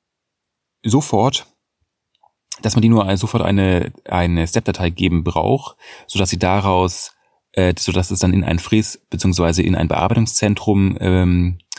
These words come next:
weitergereicht wird, um dort kurzerhand bearbeitet zu werden,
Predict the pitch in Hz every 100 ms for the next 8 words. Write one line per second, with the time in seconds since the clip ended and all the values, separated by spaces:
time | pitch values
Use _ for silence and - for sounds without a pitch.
0 | - - - 95 113 104 190 92 - 101
1 | - _ - - _ - 98 90 87 90
2 | 90 80 80 - _ _ _ _ 104 92
3 | 90 87 - 110 - 107 107 107